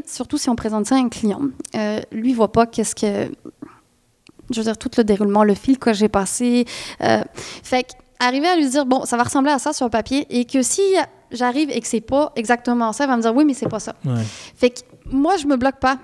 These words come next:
Speaker 1: Moi, je dis, « Garde, ça va ressembler à ça. » Parce qu'il y a toujours la patte de l'artiste. Je peux pas prendre un patron puis faire exactement ce qui est marqué. C'est pas possible. J'ai ma touche à moi, j'ai ma façon de faire. Même si c'est la même maille, vous allez le donner à dix personnes,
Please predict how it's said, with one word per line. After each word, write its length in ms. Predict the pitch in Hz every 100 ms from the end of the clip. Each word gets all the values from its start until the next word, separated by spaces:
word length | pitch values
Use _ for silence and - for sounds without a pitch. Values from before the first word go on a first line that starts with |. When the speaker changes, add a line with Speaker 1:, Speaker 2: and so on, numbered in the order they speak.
| 277
Speaker 1:
Moi, 220 | - 254 320
je 100 | 285
dis, « 160 | 254 262
Garde, 220 | 233 220 -
ça 180 | 240 240
va 100 | 240
ressembler 300 | 277 285 262
à 100 | 233
ça. » 180 | 226 240 _ - _ _
Parce 160 | - 240
qu'il 100 | 277
y 20 |
a 60 | 269
toujours 200 | 277 370
la 140 | 339
patte 180 | 247 294
de 60 | 269
l'artiste. 560 | 233 - - 285 - - -
Je 80 | -
peux 140 | 269
pas 140 | 359
prendre 280 | 392 - 330
un 60 | 269
patron 300 | 240 - 302
puis 140 | -
faire 100 | - -
exactement 920 | 240 240 226 285 285 - 240 233 254 - _ _
ce 120 | - -
qui 100 | 247
est 40 |
marqué. 340 | 233 - 277 -
C'est 160 | -
pas 80 | 247
possible. 340 | 240 240 277 262 - 277
J'ai 140 | 226 240
ma 120 | 233
touche 200 | 294 -
à 80 | 240
moi, 200 | 233 285
j'ai 120 | 247
ma 120 | 233
façon 260 | 220 233 233
de 60 |
faire. 140 | 208 - - - - -
Même 140 | 311 453 392
si 380 | - - 349 349
c'est 140 | 262
la 100 | 214
même 240 | 214 311
maille, 380 | 285 240 330 233 - _ - - -
vous 240 | 220 226
allez 140 | 226 226
le 60 |
donner 180 | 233 233
à 80 | 254
dix 180 | 208 -
personnes, 460 | 214 - - 302